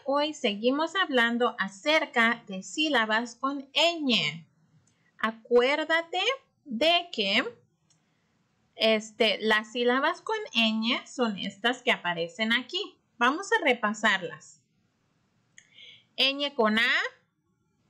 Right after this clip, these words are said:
ña. Ñ con E, ñe. Ñ con I, ñi. Ñ con O,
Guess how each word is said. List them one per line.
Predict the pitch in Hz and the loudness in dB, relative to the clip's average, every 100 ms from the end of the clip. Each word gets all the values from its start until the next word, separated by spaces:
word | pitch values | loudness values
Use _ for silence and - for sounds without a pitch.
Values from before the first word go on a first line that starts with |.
| _ _ _ _ | _ _ _ _
ña. | 202 208 214 233 220 160 - _ _ _ _ | 0 4 6 6 4 -2 -10 _ _ _ _
Ñ | 269 285 269 262 | 0 2 2 2
con | 226 202 202 | 0 0 2
E, | 247 330 508 - _ _ _ _ _ _ _ _ _ | 2 2 -2 -8 _ _ _ _ _ _ _ _ _
ñe. | 202 208 220 240 247 170 - _ _ _ | -2 4 6 6 4 0 -8 _ _ _
Ñ | 226 247 262 285 | 2 4 2 2
con | 226 214 202 | 2 0 0
I, | 247 294 427 494 - _ _ _ _ _ _ _ | 0 2 2 0 -8 _ _ _ _ _ _ _
ñi. | 214 214 240 262 202 175 - _ | 0 4 6 6 2 -2 -12 _
Ñ | 233 262 294 302 | 2 2 2 0
con | 226 190 | -2 -2
O, | - 226 302 453 - | 2 4 4 2 -6